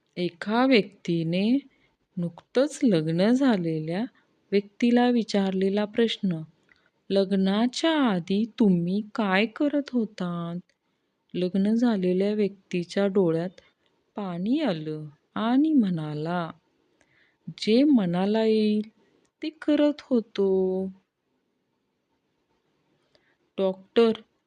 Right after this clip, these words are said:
"उद्या तुम्ही तुमच्या नातेवाईकांना भेटाल." म्हण्या, "डॉक्टर साहेब, माझे सर्व नातेवाईक स्वर्गवासी झालेत." डॉक्टर, "मला माहीत आहे." म्हण्या,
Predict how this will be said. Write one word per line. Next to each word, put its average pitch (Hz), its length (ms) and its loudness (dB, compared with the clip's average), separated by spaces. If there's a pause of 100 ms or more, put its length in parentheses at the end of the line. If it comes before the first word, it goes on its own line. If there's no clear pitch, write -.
(320)
"उद्या 254 360 4 (100)
तुम्ही 247 420 6
तुमच्या 220 440 2
नातेवाईकांना 202 960 0
भेटाल." 202 480 -4 (480)
म्हण्या, 170 300 -4 (520)
"डॉक्टर 180 420 0
साहेब, 226 400 0
माझे 180 400 0
सर्व 240 400 2
नातेवाईक 190 840 0
स्वर्गवासी 247 880 0
झालेत." 185 420 -8 (680)
डॉक्टर, 175 560 -6 (480)
"मला 233 300 -2
माहीत 302 600 0
आहे." 175 760 -2 (2000)
म्हण्या, 185 360 -4